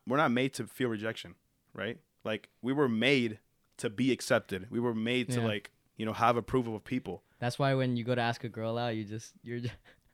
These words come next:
Speaker 2: <laughs> you're just so scared because you're
Speaker 1: Yeah.
Speaker 2: just scared of rejection. And
Speaker 1: Yeah.
Speaker 2: that's what, that's the main thing. Like, nobody
Speaker 1: Mm.
Speaker 2: ever says, "Oh,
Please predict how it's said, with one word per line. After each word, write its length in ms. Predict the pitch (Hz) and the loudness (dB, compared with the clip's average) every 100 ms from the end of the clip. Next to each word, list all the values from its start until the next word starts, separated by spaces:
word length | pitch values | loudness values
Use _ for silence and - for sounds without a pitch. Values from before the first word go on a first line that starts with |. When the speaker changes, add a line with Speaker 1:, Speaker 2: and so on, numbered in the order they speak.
| _ - - _ _ | _ -20 -20 _ _
Speaker 2:
<laughs> 300 | 240 302 - | -4 -2 2
you're 140 | 202 214 | 2 2
just 260 | 196 190 | 0 0
so 180 | 196 180 | 0 0
scared 460 | 175 - 160 180 160 | 0 2 4 6 4
because 260 | 151 143 | 2 4
you're 140 | 143 143 | 6 4
Speaker 1:
Yeah. 60 | |
Speaker 2:
just 180 | 117 143 | 4 2
scared 380 | - 143 139 147 | 4 6 8 8
of 100 | 127 | 6
rejection. 580 | 123 120 120 - 110 98 | 2 0 -2 -2 -6 -2
And 80 | 117 | 2
Speaker 1:
Yeah. 80 | 123 | 4
Speaker 2:
that's 140 | 113 | 2
what, 160 | 135 113 | 0 0
that's 240 | 135 - | 0 0
the 120 | - | 0
main 240 | 127 135 127 | 2 2 0
thing. 140 | 120 | -2
Like, 140 | 110 104 | -2 0
nobody 280 | 139 120 170 | 2 4 4
Speaker 1:
Mm. 40 | |
Speaker 2:
ever 140 | 156 151 | 4 2
says, 240 | 151 131 | 0 0
"Oh, 300 | 123 139 | 4 4